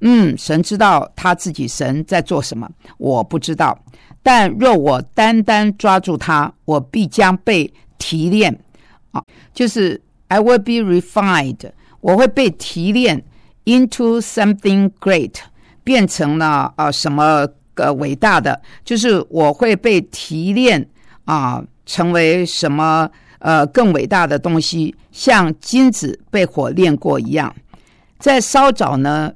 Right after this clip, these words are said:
约伯看这个苦难是 pointless，是没有益处的，没有用的，没有意义的。现在在约伯记二十三章这边第十节，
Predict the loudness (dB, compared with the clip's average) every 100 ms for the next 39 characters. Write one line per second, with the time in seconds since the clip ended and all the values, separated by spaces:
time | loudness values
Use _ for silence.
0 | 0 0 2 0 0 -2 -8 -4 0 0
1 | 0 -6 -8 -8 -4 -2 -2 -2 -2 -2
2 | -2 -2 0 2 2 0 -6 -12 _ _
3 | _ -4 0 2 4 2 0 0 -4 -4
4 | -4 -2 -4 -6 -2 0 2 2 4 2
5 | -2 -6 -8 -20 -8 0 0 0 0 -2
6 | -2 -4 -4 -8 -10 _ _ _ -2 2
7 | 4 2 0 -2 -2 0 0 -2 -2 -4
8 | -6 -4 -4 -4 -4 -2 -2 0 -2 -2
9 | -4 -2 -2 -2 -4 -4 -6 -6 -6 -6